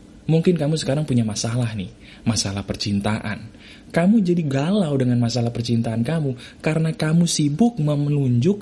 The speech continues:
siapa ya yang bisa gua salahin sebagai sumber penderitaan gue.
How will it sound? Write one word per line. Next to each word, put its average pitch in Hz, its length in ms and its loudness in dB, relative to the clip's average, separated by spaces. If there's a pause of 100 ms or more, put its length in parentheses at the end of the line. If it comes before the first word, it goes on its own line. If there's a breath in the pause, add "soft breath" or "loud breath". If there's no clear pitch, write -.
(160 loud breath)
siapa 127 480 -2
ya 147 160 2
yang 120 160 2
bisa 113 240 -2
gua 113 160 -2
salahin 117 560 0 (240 loud breath)
sebagai 120 720 -2
sumber 120 400 0
penderitaan 123 560 0
gue. 151 480 0